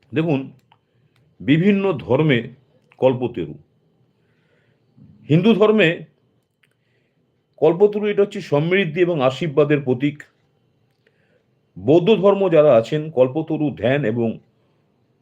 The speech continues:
মোক্ষ লাভের প্রতীক। আর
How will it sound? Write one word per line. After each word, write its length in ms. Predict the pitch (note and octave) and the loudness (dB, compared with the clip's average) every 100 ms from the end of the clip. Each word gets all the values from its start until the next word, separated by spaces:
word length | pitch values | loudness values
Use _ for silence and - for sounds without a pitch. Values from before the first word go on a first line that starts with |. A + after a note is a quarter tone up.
| - | -6
মোক্ষ 420 | G#2+ D3+ D3+ - | 0 0 0 2
লাভের 540 | F3+ C#3 F#2+ A#2 C#3 D3 | 2 2 2 2 2 -2
প্রতীক। 460 | C#3+ C#3 D#3+ D#3 _ _ _ _ _ _ | -4 -6 -8 -10 _ _ _ _ _ _
আর 340 | - G#2+ G#2 | -2 0 0